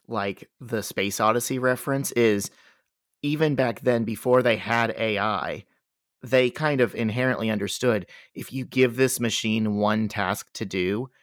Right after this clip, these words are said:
it's going to prioritize that over everything else. So if it says, if you tell it, you know,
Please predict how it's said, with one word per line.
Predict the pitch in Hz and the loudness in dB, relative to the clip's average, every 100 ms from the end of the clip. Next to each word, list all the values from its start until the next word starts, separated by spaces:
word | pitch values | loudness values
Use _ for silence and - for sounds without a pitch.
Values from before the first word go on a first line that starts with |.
| _ _ | _ _
it's | 139 - | -6 -2
going | 127 120 110 | 2 2 2
to | 110 | -2
prioritize | - 113 113 110 107 104 95 | 2 2 2 0 0 0 0
that | 95 95 | -2 0
over | 104 101 98 - | -2 -2 -2 0
everything | 101 98 92 98 | -2 -4 -6 -4
else. | 90 - - | -4 -6 -6
So | 107 | -4
if | 101 | -2
it | 120 | -2
says, | - 120 101 98 | 0 2 2 0
if | 120 - | -2 -4
you | 131 | -6
tell | 127 - 123 117 | -4 2 2 4
it, | 101 92 _ _ _ _ _ _ - | 2 -2 _ _ _ _ _ _ -2
you | 113 | 0
know, | 101 92 | 2 0